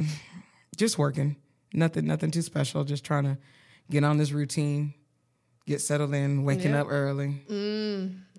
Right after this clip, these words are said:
Speaker 2: mm.
Speaker 1: fighting fucking traffic.
Speaker 2: Terrible.
Speaker 1: Oh my God. Well, mine is not as bad as some people's commute.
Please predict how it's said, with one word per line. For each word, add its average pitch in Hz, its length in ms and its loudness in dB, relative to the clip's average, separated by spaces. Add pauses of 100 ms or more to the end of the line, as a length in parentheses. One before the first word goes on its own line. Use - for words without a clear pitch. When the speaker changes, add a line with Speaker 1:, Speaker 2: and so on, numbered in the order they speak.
(120)
Speaker 2:
mm. 202 80 -8
Speaker 1:
fighting 156 360 2
fucking 156 520 -2
traffic. 143 640 -2 (100)
Speaker 2:
Terrible. 170 460 -6
Speaker 1:
Oh 165 160 6
my 127 180 2
God. 123 340 -4 (520)
Well, 233 140 6
mine 240 300 2
is 247 100 -2
not 190 180 4
as 160 100 2
bad 147 200 2
as 131 100 0
some 139 140 0
people's 135 260 -4
commute. 95 280 -8